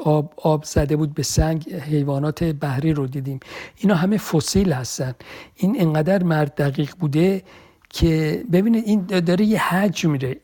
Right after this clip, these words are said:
این یه آدم حج برو سه هزار سال پیش. شما ببینید حج بروهای ما اینقدر دقت و این، این همه هوشمندی و این همه آمار و این همه این که همون موقع بنویسند و دارند، اون وقت می‌ف-، ارزش این مرد رو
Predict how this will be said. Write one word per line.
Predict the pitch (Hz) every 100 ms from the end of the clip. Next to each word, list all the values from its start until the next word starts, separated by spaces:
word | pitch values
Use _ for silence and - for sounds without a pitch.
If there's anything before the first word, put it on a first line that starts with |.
| _
این | - 185 196 165
یه | 185 -
آدم | - 151 160
حج | 190 156 143 -
برو | 151 156 190
سه | -
هزار | 165 151 175
سال | 165 165
پیش. | 127 151 120 - - - -
شما | - - 180 208
ببینید | 208 214
حج | - 165 160 131
بروهای | 170 156 160 175
ما | 190 202
اینقدر | 240 196 180 175 -
دقت | 156 - - 175 175
و | 151
این، | 170 214 226 -
این | - 160
همه | 165
هوشمندی | 151 156 - 160 139 139 165
و | 170 127 _ - - -
این | - 180
همه | 147 165 -
آمار | - 165 143 151 170 165
و | 139 123 -
این | 175 180
همه | 147 160 175
این | 175
که | -
همون | - 170 165
موقع | 156 151
بنویسند | 147 147 147 135 170 170
و | 170
دارند، | 143 135 143 156 160 - _ - - - - - - _
اون | - 165
وقت | 190 -
می‌ف-، | 175 170 -
ارزش | 156 147 135 185 -
این | 180
مرد | 151 147 156 143
رو | - 147 143